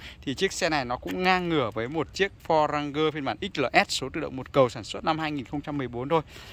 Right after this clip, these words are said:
Và xe này mang nước sơn màu bạc. Đấy, thì, à, cái, với cái bản, à,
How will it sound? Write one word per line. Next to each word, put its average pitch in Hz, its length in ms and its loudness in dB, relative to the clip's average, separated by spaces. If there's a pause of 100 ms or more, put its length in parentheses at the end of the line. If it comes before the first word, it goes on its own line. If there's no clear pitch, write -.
(120)
Và 131 140 6
xe 156 180 0
này 143 160 2
mang 147 200 2
nước 180 120 -2
sơn 156 220 -4
màu 143 120 -2
bạc. 135 260 2 (1300)
Đấy, 113 120 4
thì, 131 180 0
à, 127 200 4 (280)
cái, 127 120 2
với 135 260 0
cái 165 140 4
bản, 147 340 2
à, 123 360 -2